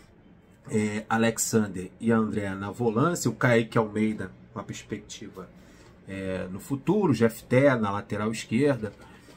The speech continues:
Perde, né, a, a necessidade de você vender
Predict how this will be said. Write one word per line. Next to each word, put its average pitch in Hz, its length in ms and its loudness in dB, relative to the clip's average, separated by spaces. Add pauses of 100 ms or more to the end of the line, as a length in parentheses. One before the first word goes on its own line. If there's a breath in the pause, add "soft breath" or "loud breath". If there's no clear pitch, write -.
(800 loud breath)
Perde, 175 360 2
né, 110 120 4 (460)
a, 113 140 0
a 117 40 0
necessidade 120 840 0
de 117 80 -4
você 113 400 0
vender 113 540 2